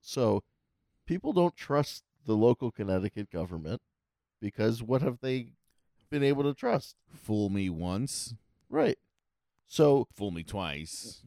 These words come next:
Speaker 1: why are you gonna
Speaker 2: Fool me three
Speaker 1: jam
Speaker 2: times.
Speaker 1: down a tolls bill
Speaker 2: Mm-hmm.
Speaker 1: because you're,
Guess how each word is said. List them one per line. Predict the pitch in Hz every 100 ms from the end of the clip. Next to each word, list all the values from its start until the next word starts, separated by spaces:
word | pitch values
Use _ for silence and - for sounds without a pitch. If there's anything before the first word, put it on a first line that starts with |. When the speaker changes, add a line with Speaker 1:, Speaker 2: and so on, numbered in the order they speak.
| _
Speaker 1:
why | 123 135 143
are | 180
you | 185 185
gonna | 170 160
Speaker 2:
Fool | 131
me | 87
three | 117
Speaker 1:
jam | 131 139 147 147
Speaker 2:
times. |
Speaker 1:
down | 131 123 123 127 131 - _ _ -
a |
tolls | - - 160 175
bill | - 95 92
Speaker 2:
Mm-hmm. | 95 101
Speaker 1:
because | 175 98 98 101
you're, | 104